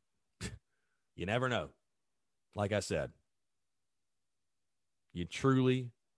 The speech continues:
never know. All right, guys, let's move to my prediction real quick. South gonna Ole Miss. Gamecocks taking on the Rebels in the S E C tournament. Can South gonna pull off one of the stupidest,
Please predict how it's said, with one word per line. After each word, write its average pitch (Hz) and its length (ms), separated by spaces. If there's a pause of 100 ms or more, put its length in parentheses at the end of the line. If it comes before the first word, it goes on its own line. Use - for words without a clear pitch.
(140)
never 104 500 (460)
know. 80 220 (1500)
All 151 60
right, 170 100
guys, 160 220
let's 165 100
move 220 120
to 202 40
my 190 100
prediction 151 440
real 113 100
quick. 104 260
South 165 340
gonna 156 260
Ole 151 240
Miss. 143 320
Gamecocks 147 760 (640)
taking 202 180
on 214 140
the 196 80
Rebels 190 560 (1120)
in 160 160
the 190 120
S 190 200
E 185 80
C 190 160
tournament. 175 400 (1300)
Can 139 120
South 170 340
gonna 180 180
pull 180 220
off 165 200
one 160 160
of 147 60
the 151 140
stupidest, 180 960